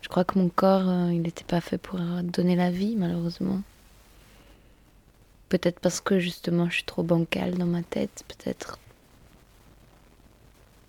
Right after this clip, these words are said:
Mon corps, il est,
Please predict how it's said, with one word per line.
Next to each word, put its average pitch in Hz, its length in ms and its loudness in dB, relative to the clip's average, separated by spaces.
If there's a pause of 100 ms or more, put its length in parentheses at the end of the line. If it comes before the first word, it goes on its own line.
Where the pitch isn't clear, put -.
(1900)
Mon 175 160 4
corps, 190 340 6
il 175 160 2
est, 175 240 4